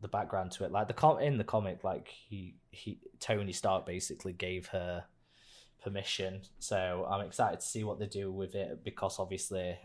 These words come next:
how Tony Stark came out in, um, Infinity War, Endgame and that.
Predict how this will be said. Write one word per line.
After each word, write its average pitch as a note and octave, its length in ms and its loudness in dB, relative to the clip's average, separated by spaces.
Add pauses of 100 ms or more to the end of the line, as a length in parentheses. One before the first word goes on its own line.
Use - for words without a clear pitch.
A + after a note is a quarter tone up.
(100)
how G2 260 4
Tony F#2 260 -4
Stark F2 280 -4
came F#2+ 180 -2
out F#2+ 160 -4
in, F2 220 -4 (600)
um, E2+ 580 -4
Infinity F2+ 460 -6
War, F2 260 -2 (680)
Endgame F#2 480 -6
and F2+ 140 -8
that. F2+ 180 -10